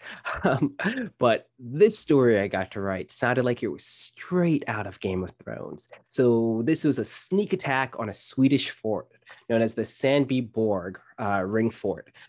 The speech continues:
It was located on an island called Oland, Oland Island, uh, in the Ba-, Baltic Sea. And what was so interesting about this is that this was a fort in the area, right? Um, but when the scientists were kind of, like, digging up,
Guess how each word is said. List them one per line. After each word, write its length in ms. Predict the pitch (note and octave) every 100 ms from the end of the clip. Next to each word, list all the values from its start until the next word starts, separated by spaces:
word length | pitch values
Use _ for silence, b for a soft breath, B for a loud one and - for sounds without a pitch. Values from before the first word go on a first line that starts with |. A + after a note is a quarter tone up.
| -
It 340 | A2+ A2+ A2
was 260 | A#2+ A#2 A#2
located 460 | C3 D#3+ F#3 G#3
on 120 | F#3 C#3
an 100 | A#2
island 360 | A#2+ C3+ C#3+ C#3
called 300 | A#2 A2 -
Oland, 540 | A#2+ C3 D3 D#3 F3 - _
Oland 440 | B2+ C3 C3 C3 C3 -
Island, 440 | A2 A#2+ C#3 C#3+ B B -
uh, 160 | G#2+ G#2+
in 120 | C3
the 100 | A#2+
Ba-, 180 | A2 -
Baltic 420 | A#2+ A2+ A2 -
Sea. 400 | - G2 B1 - _ b _ _
And 80 | E3+
what 100 | G3+
was 120 | G#3+
so 240 | A#3+ B3
interesting 380 | A#3+ A3+ F#3+ E3+
about 280 | D3 C3 B2
this 220 | B2 -
is 100 | A2+
that 220 | A2 G#2+
this 160 | D#3 D#3
was 200 | D3+ B2 B2
a 100 | G#2+ - _
fort 300 | E3 F#3+ - C3+
in 120 | C3+
the 200 | A#2+ A#2+
area, 400 | A2+ A2+ F#2 F2
right? 280 | A2+ C3 C3 - _ _ _ _ _ _ _ _ B B
Um, 420 | A2 A2 A2 A2 - _ _
but 120 | C#3
when 160 | C#3 C#3+
the 60 |
scientists 580 | C#3 E3 F#3+ F3+ F3+ -
were 60 | C#3
kind 180 | D3
of, 80 | C3
like, 240 | A#2+ G2+ -
digging 300 | E3 D#3 C3+
up, 260 | C3+ -